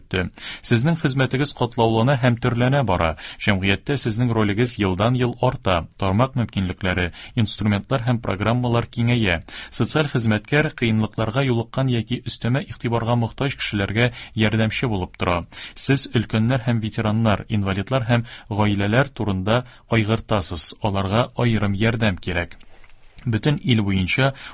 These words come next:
ун меңнән артык социаль яклау учреждениеләре һәм аларның бүлекләре эшли. Бу дүрт йөз меңнән артык белгеч. Алар алты миллион гражданнарга ярдәм итә», дигән Россия министры котлавында. Ә Татарстанның хезмәт, мәшгульлек һәм социаль яклау министры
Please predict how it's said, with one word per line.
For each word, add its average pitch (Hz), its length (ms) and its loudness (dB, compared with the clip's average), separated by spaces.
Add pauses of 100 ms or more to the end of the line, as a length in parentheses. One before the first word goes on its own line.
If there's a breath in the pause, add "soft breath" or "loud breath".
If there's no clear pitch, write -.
ун 147 160 4
меңнән 131 300 2
артык 117 240 -6
социаль 117 340 0
яклау 117 400 0
учреждениеләре 120 800 0
һәм 101 160 0
аларның 101 340 2
бүлекләре 117 560 0
эшли. 85 380 -4 (260 loud breath)
Бу 110 220 4
дүрт 120 320 0
йөз 131 160 0
меңнән 107 340 2
артык 110 300 -2
белгеч. 104 560 0
Алар 101 380 2 (200 loud breath)
алты 104 320 0
миллион 131 320 2
гражданнарга 110 720 0
ярдәм 113 480 0
итә», 104 160 -2
дигән 120 460 0 (180 loud breath)
Россия 104 400 0
министры 92 400 -2
котлавында. 87 640 -2 (340 loud breath)
Ә 113 80 2
Татарстанның 131 720 0
хезмәт, 120 400 0
мәшгульлек 113 480 -2
һәм 117 100 -2
социаль 107 380 -2
яклау 104 240 -2
министры 101 480 -2